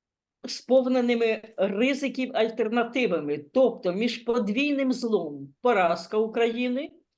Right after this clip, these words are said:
або ескалація обмеженого конфлікту до Третьої світової війни». Наполягаючи на цій дилемі, Габермас, Габермас вважає... Україна не має виграти цю війну,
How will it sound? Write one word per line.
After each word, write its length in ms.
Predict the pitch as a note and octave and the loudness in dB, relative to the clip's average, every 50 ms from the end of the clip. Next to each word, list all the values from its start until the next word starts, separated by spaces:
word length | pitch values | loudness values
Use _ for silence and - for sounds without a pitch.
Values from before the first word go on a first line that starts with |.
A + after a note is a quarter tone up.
| _ _ _ _ | _ _ _ _
або 320 | - A3 A3 G#3+ B3 A#3+ A#3 | 2 4 4 6 4 4 4
ескалація 720 | A3 A3 - - A3 G#3 G#3 G3+ G3 G3 G3 - F#3+ F3+ | 2 0 -4 -4 -4 -4 -2 -2 -4 -6 -4 -2 -2 0
обмеженого 520 | F3 F3 F#3+ F3+ F3 F#3 F3+ E3+ E3 D#3+ | 0 0 -2 -2 -2 -2 -6 -8 -6 -4
конфлікту 680 | E3 E3+ E3 E3 - - G3 G3+ C4+ C#4+ - - C4+ | -4 -4 -4 -4 -8 -6 -2 -2 -2 -2 -2 -4 -2
до 120 | A3+ B3 A#3 | 2 2 2
Третьої 420 | A#3 G#3+ G3 G#3+ G#3+ G#3+ G#3+ G#3 | 2 2 2 2 2 2 0 0
світової 540 | G#3+ - - E3 E3 E3 D#3+ E3+ F3 F3 E3 | 0 -2 -4 -2 -2 0 0 0 0 0 0
війни». 420 | E3 E3 D#3 D3+ D3 D3+ - C#3+ - - _ _ _ _ - - - - - - - | 0 0 -2 -2 -4 -6 -8 -10 -14 -18 _ _ _ _ -20 -20 -20 -20 -16 -6 0
Наполягаючи 800 | F#3 F#3+ A3 A3 C4 A#3+ A#3+ A#3 A3+ D4 D4+ D4 D4+ B3 - C4 | 4 4 4 6 6 6 6 6 6 6 4 4 4 2 2 2
на 140 | A#3 A#3 A3+ | 2 2 2
цій 320 | A3+ A3+ - C4+ C4 C4 | 0 -2 -6 -4 -4 -2
дилемі, 600 | G3 G3+ G3+ G#3+ C4+ D4+ E4 C#4 A3 E3 C3 - - _ - | 0 0 0 0 0 0 -2 -2 -2 -4 -6 -8 -12 _ -10
Габермас, 760 | - C#3 D#3+ F3+ A#3+ B3+ A3 B3+ A#3+ A#3 A#3 A3+ - - - - _ - | -8 -6 0 2 4 4 4 4 4 2 0 -2 -6 -10 -16 -16 _ -4
Габермас 580 | E3 G#3 A#3 G#3+ A3 A3+ G#3+ A3 G#3 - - | 0 2 2 2 2 0 0 -2 -4 -4 -2
вважає... 580 | F#3+ A3 G#3+ - G#3 F#3 D#3 D3+ D3+ D3+ B2 - - _ _ _ _ _ _ - | 0 0 2 2 2 0 0 0 -2 -6 -8 -10 -12 _ _ _ _ _ _ -4
Україна 680 | - A#3+ A3+ - A#3+ A#3 C4 A#3 C4 C4 A#3 G3+ F#3 F3+ | -4 -2 0 2 2 2 2 2 2 0 0 0 0 2
не 260 | F#3+ A3 A3+ B3+ B3 | 4 4 6 6 6
має 420 | A3 A3 A3 G3 F3+ F#3+ G3+ F#3 E3+ | 6 6 4 4 4 2 2 2 2
виграти 600 | E3+ E3+ E3 E3 E3+ G#3 G#3+ G#3+ G#3+ - B3+ B3 | 2 0 -2 -2 -2 -2 -4 -4 -4 -4 -6 -6
цю 240 | B3 - - C4 C4+ | -6 -6 -4 -4 -2
війну, 520 | A#3+ C4+ C4 B3+ B3+ C4+ C#4 D4 D#4 - | 0 2 2 2 2 2 0 -2 -4 -6